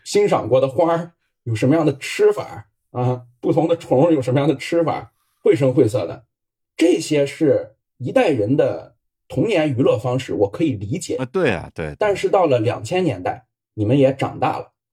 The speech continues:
Speaker 1: 也已经走向社会，成为了一个年富力强的社会人，你们的娱乐方式应该是有转变了，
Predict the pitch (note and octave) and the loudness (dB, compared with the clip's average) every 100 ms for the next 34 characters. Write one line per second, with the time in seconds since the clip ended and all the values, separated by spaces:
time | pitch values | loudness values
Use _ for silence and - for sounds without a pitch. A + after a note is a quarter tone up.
0 | _ - B2+ C3 G#2+ B2 C3+ - _ _ | _ 0 0 2 0 0 0 -6 _ _
1 | - G2+ F3+ D3+ - C4+ C4+ C4 - _ | -2 0 0 -2 2 2 2 -2 -6 _
2 | _ C#3 E3 F3+ F3+ E3 E3 B2 D#3 F#3 | _ -2 -2 -2 -4 0 0 0 -4 -6
3 | G#3 E3 D3 E3 - B3+ B3 - - - | -6 -4 -4 -4 -2 0 2 0 -4 -18
4 | _ _ _ B2 A#2+ D3 C#3 B2+ F3 C3 | _ _ _ -4 0 2 2 4 2 2
5 | D#3 D#3+ C#3+ A#2+ D#3 E3 E3 E3 A2+ A#2+ | -2 -2 -2 0 4 4 2 -2 -2 -2
6 | A#2 - A#2+ B2+ - | -2 -2 0 0 -2